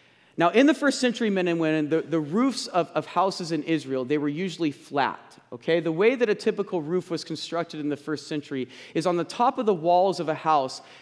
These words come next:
they would have some tree branches laid, and then on top of that, they would put this mud-like substance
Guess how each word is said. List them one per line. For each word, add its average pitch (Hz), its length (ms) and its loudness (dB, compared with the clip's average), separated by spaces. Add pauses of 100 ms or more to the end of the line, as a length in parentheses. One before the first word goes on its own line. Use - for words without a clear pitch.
(100)
they 175 80 6
would 160 140 0
have 185 300 4
some 165 200 -6
tree 214 340 -2
branches 147 500 -4
laid, 113 460 -2 (220)
and 175 160 0
then 202 80 4
on 190 100 4
top 247 340 2
of 185 120 0
that, 175 280 4
they 175 120 0
would 165 160 -4
put 262 180 -2
this 196 180 0
mud-like 190 680 0
substance 143 760 -6